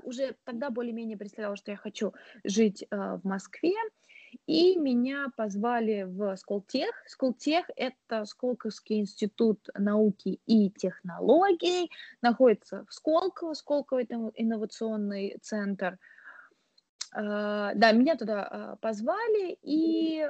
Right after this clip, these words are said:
а, получилось так, что м-, на моём интервью, когда вот я именно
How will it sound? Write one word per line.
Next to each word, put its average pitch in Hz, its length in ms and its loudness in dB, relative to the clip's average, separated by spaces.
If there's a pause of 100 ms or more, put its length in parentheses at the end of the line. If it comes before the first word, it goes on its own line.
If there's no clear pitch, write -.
(120)
а, 233 240 -8
получилось 262 440 0
так, 277 200 -2
что 254 400 -2
м-, 220 200 -2
на 233 100 0
моём 240 440 0
интервью, 240 720 0 (160)
когда 220 320 0
вот 196 120 -6
я 202 140 -2
именно 196 340 -4